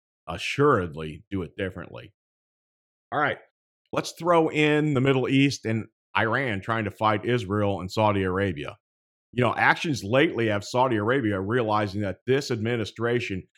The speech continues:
is no friend to them. So they're siding the last month or two with who? Iran. That's the country they're fighting, but they're leaning towards them a bit.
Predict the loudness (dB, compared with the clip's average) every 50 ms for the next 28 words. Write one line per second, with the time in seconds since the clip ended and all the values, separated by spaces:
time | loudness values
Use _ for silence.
0 | _ _ -14 -8 -4 -2 -2 -2 -4 -2 0 2 2 2 2 0 -2 -4 -6 -8
1 | -12 -14 -18 _ _ _ _ _ _ _ _ _ _ -4 2 4 4 4 4 2
2 | -2 -8 _ _ _ _ _ _ -8 -8 -6 0 2 4 4 4 4 2 0 0
3 | 0 0 0 0 0 0 0 -2 -4 -2 -2 -2 -2 -2 -2 -4 -4 -2 -2 0
4 | 0 0 0 -2 -2 -2 -2 0 2 2 2 2 0 -4 _ _ _ _ _ _
5 | _ _ -2 0 2 2 2 2 2 0 0 -2 -2 -4 -8 _ _ _ _ -6
6 | -4 -2 -2 -4 0 0 0 0 2 2 2 2 2 -2 -2 -2 -2 -2 0 -2
7 | -2 -2 0 0 0 0 0 0 0 0 0 -2 -2 -2 -4 -6 -6 -6 -6 -4
8 | -2 -2 -4 -4 -2 -2 -2 -2 -4 -4 -6 -6 -6 -6 -8